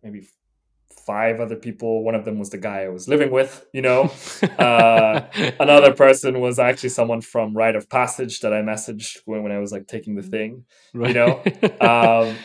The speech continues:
Speaker 2: So it's basically friends
Speaker 1: so
Speaker 2: of yours. <laughs>
Speaker 1: Yeah. And then, like, you know, they're like, the other, like, three, four people were,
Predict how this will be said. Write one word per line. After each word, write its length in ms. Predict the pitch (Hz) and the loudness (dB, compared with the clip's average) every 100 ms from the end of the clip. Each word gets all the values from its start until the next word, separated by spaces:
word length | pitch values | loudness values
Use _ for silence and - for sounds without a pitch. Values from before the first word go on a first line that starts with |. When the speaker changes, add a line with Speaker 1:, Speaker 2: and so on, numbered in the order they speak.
| - | -20
Speaker 2:
So 120 | - 151 | -6 -6
it's 140 | 147 | -4
basically 400 | 147 165 - 170 | -2 -2 -2 -6
friends 40 | 156 | 4
Speaker 1:
so 320 | 180 160 160 | 8 8 8
Speaker 2:
of 60 | 156 | 4
yours. 400 | 131 117 120 - - 240 | -4 -4 -8 -16 -18 -10
<laughs> 400 | 170 170 - 165 - _ _ - | -6 -8 -6 -8 -8 _ _ -2
Speaker 1:
Yeah. 440 | 208 254 185 - - - | 4 8 6 4 -10 0
And 180 | 214 220 | 4 6
then, 80 | |
like, 240 | 226 180 - | 8 6 4
you 80 | 214 | 2
know, 80 | |
they're 140 | 147 143 | 6 6
like, 300 | 139 143 131 | 4 0 -6
the 200 | 135 135 | -4 2
other, 260 | 147 165 | 4 4
like, 220 | 135 113 - | 4 2 -4
three, 320 | - 123 120 | -10 -6 -6
four 200 | 120 113 | -6 -6
people 340 | 123 123 104 | -6 -8 -6
were, 260 | 101 101 | -4 -4